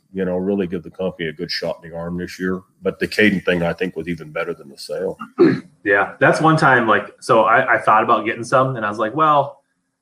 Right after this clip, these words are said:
Speaker 2: like, I'll just get 'em when they come out, right? Like, and I'll let everybody else test 'em."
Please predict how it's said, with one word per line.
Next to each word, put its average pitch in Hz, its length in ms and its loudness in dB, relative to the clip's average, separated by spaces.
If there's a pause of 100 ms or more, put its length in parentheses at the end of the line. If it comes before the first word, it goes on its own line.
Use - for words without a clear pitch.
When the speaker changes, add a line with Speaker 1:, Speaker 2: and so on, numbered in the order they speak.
(180)
Speaker 2:
like, 104 240 -4 (580)
I'll 139 140 0
just 127 220 -4
get 113 120 0
'em 101 120 -4
when 98 100 -6
they 90 140 -10
come 92 240 -8
out, 101 380 -4 (280)
right? 107 280 2
Like, 104 340 -6 (760)
and 104 160 0
I'll 104 240 0
let 110 360 -2
everybody 110 440 0
else 170 260 2
test 101 300 -2
'em." 101 260 -4